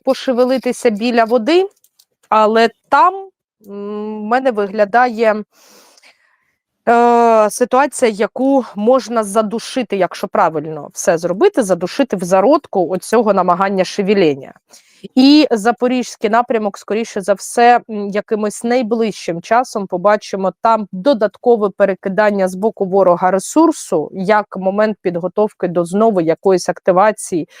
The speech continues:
і ще більшої дії, ніж ні на за-, ну, є на зараз. Тобто вони будуть знову намагатися, скоріше за все, валити по всій лінії фронту, але, е, основні ресурси потім кинуть туди, де є оці от просідання. Ну, як от вони пощупали всю лінію фронту,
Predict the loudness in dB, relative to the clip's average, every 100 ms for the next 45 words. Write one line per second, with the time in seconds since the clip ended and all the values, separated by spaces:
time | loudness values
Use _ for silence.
0 | -20 -6 0 0 2 2 2 2 -2 -2
1 | -2 -2 -2 0 -2 -2 -2 -2 -2 -6
2 | -4 -2 0 0 2 0 0 -4 -8 -8
3 | -4 0 2 2 2 -2 -6 -8 0 2
4 | 2 2 0 2 0 0 -2 0 -2 -6
5 | -20 -18 -16 -16 -10 -2 -2 -2 -4 -4
6 | -2 0 2 2 0 -2 -4 -8 -2 0
7 | 0 0 -2 -2 0 0 0 -4 -2 0
8 | 2 4 2 0 -2 -2 -2 -4 -2 0
9 | 0 0 0 -2 -2 -6 0 0 0 -8
10 | -4 -2 -2 -6 -4 0 0 0 -2 -2
11 | 0 0 -2 -4 -4 -4 -8 -6 -2 0
12 | 0 -4 -4 2 2 2 -2 -6 -6 -4
13 | -2 -2 0 0 2 0 -2 -6 -6 -6
14 | -6 -8 -8 -8 -8 -12 -16